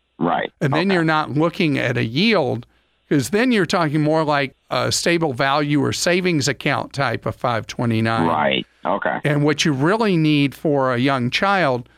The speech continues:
Speaker 2: is you need a child to be in things that can outrun education inflation, or at least,
Speaker 1: Absolutely.
Speaker 2: or
Speaker 1: Right.
Speaker 2: at least keep up with education inflation. What state are you
Speaker 1: Okay.
Speaker 2: in?
Speaker 1: Uh, Illinois.
Speaker 2: Right. So in Illinois,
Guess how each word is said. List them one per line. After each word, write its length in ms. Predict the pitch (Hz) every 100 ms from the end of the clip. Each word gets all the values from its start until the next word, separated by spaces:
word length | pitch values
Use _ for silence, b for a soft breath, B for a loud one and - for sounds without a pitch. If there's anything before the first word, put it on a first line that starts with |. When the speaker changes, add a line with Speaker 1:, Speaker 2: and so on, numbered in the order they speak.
| b b b _ -
Speaker 2:
is 260 | 143 127
you 100 | 147
need 200 | 151 170
a 80 | 156
child 400 | - 175 147 135
to 80 | 135
be 360 | 120 156 160 147
in 200 | 135 131
things 320 | 165 143 131
that 100 | 165
can 160 | 139
outrun 640 | 131 143 156 127 135 143 135
education 760 | - 147 - - 147 123 -
inflation, 800 | 113 107 165 165 165 - 113 104 b b b
or 80 | 92
at 160 | 98 147
least, 140 | 170 139
Speaker 1:
Absolutely. 400 | 139 67 62 - -
Speaker 2:
or 140 | 143
Speaker 1:
Right. 100 | 143
Speaker 2:
at 80 | 147
least 320 | 180 185 -
keep 300 | - 143 117 -
up 260 | 202 202
with 120 | 190 135
education 600 | 123 113 - 120 110 110
inflation. 540 | 104 - 110 - - B B -
What 240 | 208 240
state 320 | - 226 202
are 40 | 175
you 200 | 156 156
Speaker 1:
Okay. 180 | 139
Speaker 2:
in? 300 | 143 113 95 - _ _ _ _ _ _
Speaker 1:
Uh, 220 | 92 87 76
Illinois. 440 | 101 85 73 53 - _ _ _ _ -
Speaker 2:
Right. 180 | 135
So 180 | - 190
in 80 | 151
Illinois, 800 | 151 214 226 185 190 185 156